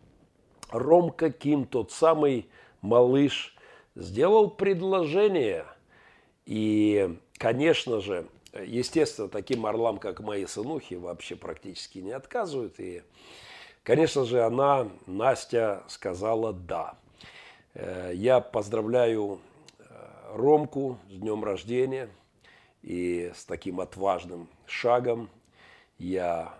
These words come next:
уверен, что ты будешь хорошим мужем, хорошим отцом, и радуюсь за тебя. Ну а в подарок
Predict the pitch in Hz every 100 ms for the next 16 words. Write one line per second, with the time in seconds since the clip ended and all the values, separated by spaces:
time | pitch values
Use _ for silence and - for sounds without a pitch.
0 | _ _ _ _ _ 101 98 113 127 120
1 | 107 92 _ _ _ - - 85 98 90
2 | 92 90 87 - 98 101 101 - 85 _
3 | _ 90 95 113 104 98 - 87 92 -
4 | 90 85 87 - 117 120 113 _ _ -
5 | - - - _ - 98 98 95 117 127
6 | 110 92 - 87 90 107 101 101 87 82
7 | 87 139 151 - - 110 127 151 139 113